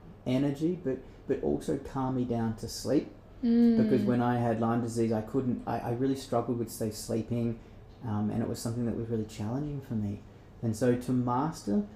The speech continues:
Speaker 1: the two main areas of life, which is the accelerator of the breath,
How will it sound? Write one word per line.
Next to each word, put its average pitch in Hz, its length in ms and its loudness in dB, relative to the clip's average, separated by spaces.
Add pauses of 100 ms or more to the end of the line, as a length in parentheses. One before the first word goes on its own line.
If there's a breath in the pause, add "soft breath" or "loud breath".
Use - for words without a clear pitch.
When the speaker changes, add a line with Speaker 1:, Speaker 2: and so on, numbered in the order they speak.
(220 loud breath)
Speaker 1:
the 127 80 -2
two - 480 -2
main 131 380 2
areas 120 340 2
of 113 120 -4
life, 107 380 -2
which 117 220 -4
is 113 120 -4
the 104 100 0
accelerator 127 720 0
of 131 120 0
the 131 60 0
breath, 143 380 0